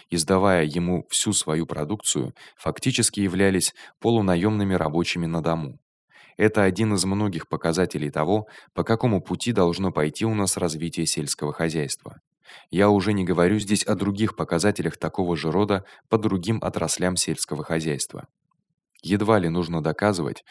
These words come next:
что громадное большинство крестьянства охотно станет на этот новый путь развития, отбросив прочь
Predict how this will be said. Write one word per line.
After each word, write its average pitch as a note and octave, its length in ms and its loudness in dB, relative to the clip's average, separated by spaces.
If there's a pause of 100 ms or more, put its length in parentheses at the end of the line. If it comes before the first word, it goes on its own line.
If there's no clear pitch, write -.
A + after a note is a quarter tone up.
(140)
что - 240 -4
громадное F#2+ 540 2
большинство E2+ 500 -2
крестьянства F2+ 800 -4 (260)
охотно G2+ 460 0
станет A#2 420 0
на F#2 160 0
этот F2 240 0
новый F#2 300 0
путь F#2 200 -4
развития, D2+ 600 -6 (320)
отбросив F#2+ 560 0
прочь - 340 0